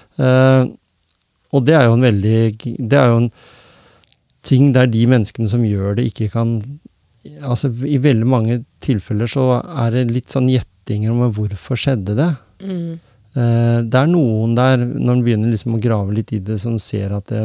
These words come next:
Speaker 1: «Å ja, det er det som er grunnen.» Ofte så er det jo både det at en føler at en ikke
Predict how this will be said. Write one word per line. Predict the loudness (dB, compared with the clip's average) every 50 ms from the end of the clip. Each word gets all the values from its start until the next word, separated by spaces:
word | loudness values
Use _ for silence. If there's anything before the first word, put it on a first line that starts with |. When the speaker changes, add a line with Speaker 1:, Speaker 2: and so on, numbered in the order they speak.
| -4 -4
Speaker 1:
«Å | -4 -4 -4 -4
ja, | -4 -4 -6 -8 _
det | _ -8 -6
er | -6 -6 -8 -8 -6
det | -6 -6 -6
som | -8 -8 -8 -6
er | -6 -4 -4
grunnen.» | -2 -2 -2 -4 -4 -6 -6
Ofte | -8 -8 -12 -12
så | -8 -6 -6 -6
er | -4 -6
det | -6 -8
jo | -8 -10 _ -20 -20 -20 -20 _ _ _ _ _ -10
både | -8 -6 -6 -4 -4 -4 -4
det | -2 -2 -4
at | -4 -6 _
en | -8 -8 -8
føler | -6 -6 -4 -4 -4 -6
at | -6 -6
en | -6 -8
ikke | -8 -8 _ -8 -6 -4